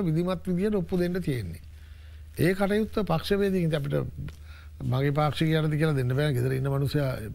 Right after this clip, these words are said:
ගෙයක් හදා ඉන්නවනේ. මිනිහට ඒක දෙන්න එපා. කඩයක් හදා ඉන්න ඕනේ, එයාට දෙන්න ඕනේ. වගාවක් කරා ඉන්න ඕනේ, ඒ මිනිස්සයාට දෙන්න ඕනේ.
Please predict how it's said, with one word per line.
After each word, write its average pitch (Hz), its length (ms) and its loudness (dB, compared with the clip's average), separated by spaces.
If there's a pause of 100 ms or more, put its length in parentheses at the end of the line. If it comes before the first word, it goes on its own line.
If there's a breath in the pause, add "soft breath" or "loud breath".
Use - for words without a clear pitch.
ගෙයක් 127 280 0
හදා 143 160 4
ඉන්නවනේ. 131 300 2
මිනිහට 135 280 2
ඒක 147 180 2
දෙන්න 170 200 2
එපා. 170 220 0 (520 loud breath)
කඩයක් 127 320 0
හදා 139 240 2
ඉන්න 139 140 2
ඕනේ, 160 160 2
එයාට 156 240 4
දෙන්න 127 220 2
ඕනේ. 104 280 -4 (240)
වගාවක් 139 440 2
කරා 139 220 0
ඉන්න 139 140 0
ඕනේ, 151 160 0
ඒ 143 80 0
මිනිස්සයාට 139 340 0
දෙන්න 151 240 2
ඕනේ. 135 280 0